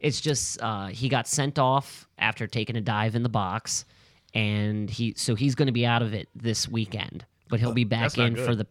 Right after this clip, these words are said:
Speaker 1: the, at least the last two games of the season. We're down to, like, the final three or the final four weeks. I've watched so much soccer in the past, like, four days alone. I can't even remember how many we have left.
Speaker 2: You're wearing a soccer jersey right now.
Speaker 1: Yo, fucking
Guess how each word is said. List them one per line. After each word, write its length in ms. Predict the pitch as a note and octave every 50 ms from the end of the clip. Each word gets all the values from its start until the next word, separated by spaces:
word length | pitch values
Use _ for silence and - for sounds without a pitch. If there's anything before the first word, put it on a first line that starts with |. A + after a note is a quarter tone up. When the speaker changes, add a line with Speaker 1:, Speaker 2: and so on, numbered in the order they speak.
| _ -
Speaker 1:
the, 60 | -
at 100 | A2 -
least 440 | G#2+ A2+ B2 C#3 C#3+ C3+ - - -
the 80 | A2+ A2+
last 360 | A2 A2+ G#2+ G#2 G2+ - - -
two 240 | - B2 B2 A#2
games 640 | G#2 A2 G#2 F#2 E2 F#2+ - - A#2+ - - - - _ _ _ -
of 120 | - G#2+
the 100 | - G#2
season. 480 | G#2 - A2+ A2 G2+ G2 - - D#3 D3+ - _ _ _ _ _ -
We're 80 | - B2
down 240 | G#2 C3 C3 C3+ C3+
to, 80 | C#3
like, 180 | C#3 C#3+ - C3
the 80 | B2+ A#2
final 400 | - - C#3 C3+ C#3+ C#3+ C#3 B2+
three 400 | - - - C#3+ D#3+ F3 G3+ G3+
or 80 | F#3+
the 100 | D3 C3
final 400 | - - - C#3+ C#3 C#3+ C#3 B2+
four 400 | - - - - C#3+ C3 C3 B2+
weeks. 540 | A#2+ A#2 B2 A2 - - - - - - - _ - - - _ -
I've 160 | - - A#2+ A#2
watched 200 | C3+ C3+ - -
so 180 | - - D#3+ D3
much 160 | C#3 C#3 C3+ -
soccer 380 | - - B2+ B2+ B2+ - C#3
in 80 | C3 B2
the 60 | A#2+
past, 320 | - - A#2+ A#2 A#2 - -
like, 140 | A2 G#2+ -
four 300 | - - C3 B2+ A#2+ A2+
days 220 | A#2 A#2 A2+ A2+
alone. 420 | G#2+ A2 A2+ A2+ A2+ A2 A2 G#2+ - _ _ -
I 40 | -
can't 240 | - - D3 C#3 C3
even 120 | B2 A#2 A#2
remember 360 | A2 G#2+ G#2+ G#2+ G#2 G#2 G#2
how 180 | G2+ G#2+ G#2+ G#2
many 180 | G#2 G2+ G2+
we 100 | F#2+ G2+
have 240 | G#2 F2 F2 F2 -
left. 180 | F2 D2 - -
Speaker 2:
You're 140 | C3 A#2+
wearing 180 | B2 B2 B2 B2
a 20 |
soccer 240 | A#2+ - C3+ B2+ A#2+ A#2+
jersey 260 | B2+ C3+ C3 B2 B2+
right 160 | B2+ B2+ B2
now. 160 | C3+ D3+ E3 F#2+ - -
Speaker 1:
Yo, 600 | A#2+ B2+ C#3+ F3 F#3 F#3+ F#3+ F3 D#3+ C#3+ B2 - - - - - - - - _
fucking 560 | - - D#3 D3+ C#3+ D3 D3 C#3+ C#3+ C#3 C3+